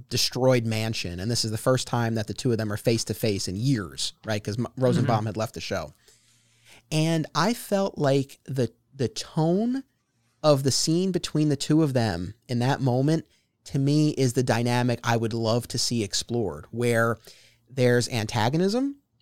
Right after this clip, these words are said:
Speaker 1: and they are not aligned. They are going to each be on their own path. But despite all of that, there's still this bedrock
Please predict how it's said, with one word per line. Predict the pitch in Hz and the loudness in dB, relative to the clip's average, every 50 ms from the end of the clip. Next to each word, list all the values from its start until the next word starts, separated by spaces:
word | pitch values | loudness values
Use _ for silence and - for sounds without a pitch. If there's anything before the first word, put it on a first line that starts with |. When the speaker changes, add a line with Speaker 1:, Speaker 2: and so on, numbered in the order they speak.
| _ - - - | _ -12 -4 0
Speaker 1:
and | 127 123 123 123 127 127 127 123 - - | 0 2 2 2 2 2 2 0 -2 -4
they | - 120 120 127 131 | -2 0 2 2 4
are | - 127 123 | 4 2 0
not | 120 110 113 120 147 165 - | 0 2 2 2 2 2 2
aligned. | 208 214 208 196 165 113 107 107 107 117 - - | 2 2 2 2 2 0 0 -2 -6 -6 -4 0
They | 117 117 | 2 2
are | 120 117 | 2 2
going | 110 120 127 127 131 | 0 0 0 2 2
to | 123 123 120 117 113 - _ _ _ _ _ | 2 2 0 0 -2 -4 _ _ _ _ _
each | 165 156 - - | -4 -4 -2 0
be | - 156 156 | 2 2 4
on | 139 135 135 | 4 4 4
their | 131 - | 2 2
own | - 131 123 110 | 0 0 -2 -2
path. | - - 165 147 131 104 - - - - _ _ | -2 -2 0 0 0 0 -2 -6 -10 -20 _ _
But | - 202 233 220 175 143 - - _ _ _ _ _ _ _ _ _ _ _ _ - | 0 4 6 6 6 6 4 0 _ _ _ _ _ _ _ _ _ _ _ _ -2
despite | 151 143 - - - 160 185 180 | 0 0 2 2 4 4 4 4
all | - 147 147 175 175 | 6 6 8 8 8
of | 143 | 6
that, | 127 113 110 107 - | 4 4 2 2 0
there's | 117 113 110 | 0 0 0
still | - - 143 135 131 | 0 2 2 2 4
this | 131 117 - | 2 0 0
bedrock | - - 117 123 123 123 117 113 113 117 - - - | 0 0 2 2 2 2 2 2 2 0 -2 -4 -12